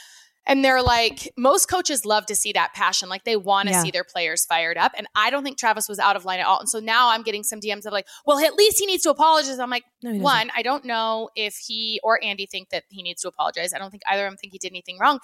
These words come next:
Speaker 1: And two, if he did do something wrong, I think he would be the kind of guy that would apologize, like, "Hey, sorry, whatever."
Speaker 2: Yeah.
Speaker 1: But we're probably not gonna see it publicly. I don't think the po-, I don't think the Chiefs are giving two fucks about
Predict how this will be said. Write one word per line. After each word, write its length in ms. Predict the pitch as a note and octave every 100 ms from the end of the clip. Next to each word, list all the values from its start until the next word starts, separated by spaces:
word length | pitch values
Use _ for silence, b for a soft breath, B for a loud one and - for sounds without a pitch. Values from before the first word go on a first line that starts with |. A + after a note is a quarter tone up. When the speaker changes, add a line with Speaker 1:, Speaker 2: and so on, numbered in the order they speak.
| B B
Speaker 1:
And 120 | C4
two, 260 | - F#4+ D#4 b -
if 140 | C#4+
he 140 | C4+ -
did 200 | A3 F4
do 120 | G4+
something 260 | G4 G#4 G4+
wrong, 240 | G4+ G#4+ G#4+ -
I 60 | C4+
think 180 | D4
he 140 | C4 B3+
would 180 | A3+ A3+
be 80 |
the 80 | A3+
kind 160 | A3 G#3
of 60 |
guy 100 | A3+
that 80 | A3
would 80 | E3+
apologize, 460 | F#3 A3 G#3+ F#3 F#3+
like, 100 | A#3+
"Hey, 300 | B3+ A#3+ A3
sorry, 480 | A#3+ A3 G#3 F#3+
whatever." 440 | E3 G#3+ G3 D3 - _ _
Speaker 2:
Yeah. 220 | G#3 E3+ D#3
Speaker 1:
But 160 | C4 A#3+
we're 140 | B3+
probably 240 | C4+ C#4
not 140 | C4+ C4+
gonna 140 | A#3
see 260 | G3 - C4
it 140 | A3+
publicly. 680 | C#4 D4 C4+ - E3 G#3 B3+ b b -
I 100 | C4+
don't 120 | F#4+
think 160 | A4 G#4
the 80 |
po-, 160 | - - -
I 100 | B3
don't 140 | E4
think 140 | E4+ D4+
the 80 | G3+
Chiefs 360 | - A#3+ C4
are 60 | A3+
giving 360 | G#3+ G3 F#3 -
two 420 | - A3 G#3 F#3 _ _ _ _ _ - - - -
fucks 380 | F3 E3+ - -
about 400 | - E3+ E3+ E3